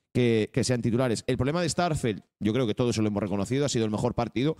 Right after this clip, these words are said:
Ahora está en que con ese nivel Starfelt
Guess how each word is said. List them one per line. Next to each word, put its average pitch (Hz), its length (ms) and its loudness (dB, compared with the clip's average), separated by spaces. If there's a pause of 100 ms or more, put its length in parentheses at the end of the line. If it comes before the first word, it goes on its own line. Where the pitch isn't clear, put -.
(220)
Ahora 117 320 0
está 120 260 -2
en 104 140 -6
que 110 160 -6 (160)
con 123 180 -2
ese 147 220 0
nivel 147 340 0
Starfelt 117 480 -4